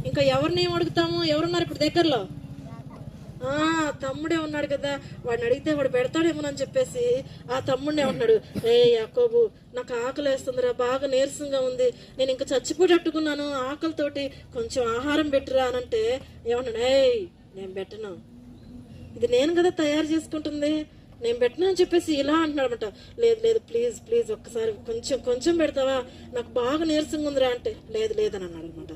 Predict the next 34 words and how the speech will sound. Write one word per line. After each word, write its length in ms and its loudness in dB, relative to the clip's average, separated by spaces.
సరే, 260 4
ఇంకా 180 -2
మూడోసారిగా 600 2
ఇట్లా 240 -2
అడుగుతా 280 -2
ఉండేటప్పుడు 360 -4
కల్లా, 420 0
"సరే 200 2
పెడతాను, 480 -2
కానీ 500 0
ఏం 220 2
చెయ్యాలో 280 4
తెలుసా? 500 0
నేను 160 0
ఒకటి 180 -2
అడుగుతాను, 360 2
నువ్వు 160 0
నాకు 140 -2
అది 100 2
ఇస్తావా? 400 0
అది 140 0
ఇచ్చావంటే 680 4
నేను 220 -2
నీకేం 380 -2
చేస్తాను? 480 -4
ఆహారం 420 4
పెడతాను, 220 0
ఈ 80 4
కూర 300 2
పెడతాను" 400 0
అని 220 4
చెప్పేసి 420 2
అడుగుతున్నాడు 380 2
అనమాట. 300 0